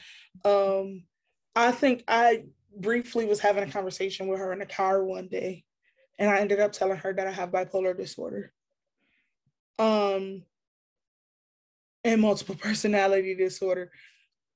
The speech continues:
It was literally a conversation, and she didn't judge me. She didn't question anything, but she became more gentle with me. And I didn't know she was capable of doing that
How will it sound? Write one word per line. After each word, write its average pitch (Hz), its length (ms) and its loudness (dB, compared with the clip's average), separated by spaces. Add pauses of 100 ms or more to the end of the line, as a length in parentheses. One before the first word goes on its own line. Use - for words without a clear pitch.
(200)
It 233 100 4
was 214 180 2
literally 226 380 6
a 202 60 0
conversation, 196 760 -2
and 202 80 -6
she 277 180 2
didn't 226 380 0
judge 240 360 -2
me. 330 320 -6
She 262 120 -8
didn't 220 300 -6
question 262 380 0
anything, 233 520 -8 (340)
but 247 160 8
she 269 180 4
became 247 480 2
more 226 180 2
gentle 226 520 4
with 208 280 0
me. 180 340 -6 (840)
And 240 120 0
I 247 100 6
didn't 254 180 4
know 247 140 6
she 247 180 2
was 233 160 2
capable 226 400 6
of 208 120 2
doing 277 320 4
that - 220 -6